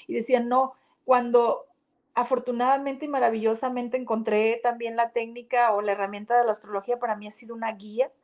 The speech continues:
porque me ha guiado, no me ha hecho la chamba, pero me ha guiado. De ahí nace y resurge la parte de experimentar, venir a apoyar a la comunidad hispana aquí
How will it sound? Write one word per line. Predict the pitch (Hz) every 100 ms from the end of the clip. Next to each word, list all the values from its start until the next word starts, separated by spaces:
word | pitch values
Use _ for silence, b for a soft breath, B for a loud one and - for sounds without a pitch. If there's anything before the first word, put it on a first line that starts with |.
| _ _ _
porque | 247 226 233
me | 226
ha | 220
guiado, | 226 233 220 220 269 262
no | 233 240
me | 285
ha | 294
hecho | 285 320
la | 285 240
chamba, | 269 285 339 466 -
pero | 254 240
me | 214 208
ha |
guiado. | 202 202 196 285 - b b b b b _ -
De | 262
ahí | 254 254
nace | 262 262 285 277 320
y | 294
resurge | 247 247 254 254 294
la | 294 233
parte | 226 226 262
de | 269 226 220 B
experimentar, | - 240 233 233 226 220 220 240 240 b b b _ _
venir | 254 254 247 285
a |
apoyar | 285 240 233
a | 269
la | 277
comunidad | 262 226 226 226
hispana | 247 - 233 233 247
aquí | 233 262 359